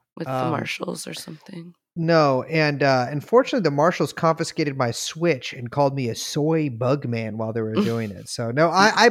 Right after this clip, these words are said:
Speaker 2: actually, I'm, I'm reading,
Speaker 1: Do they
Speaker 2: um,
Speaker 1: still make those?
Speaker 2: Nintendo Switch? Yeah, I think it just,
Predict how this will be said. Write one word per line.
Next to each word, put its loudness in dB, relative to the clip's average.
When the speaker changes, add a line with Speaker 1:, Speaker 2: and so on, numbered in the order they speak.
Speaker 2:
actually, 4
I'm, 4
I'm 2
reading, 2
Speaker 1:
Do 2
they 8
Speaker 2:
um, 6
Speaker 1:
still 4
make 0
those? -6
Speaker 2:
Nintendo 0
Switch? -6
Yeah, -2
I 0
think -8
it -8
just, -2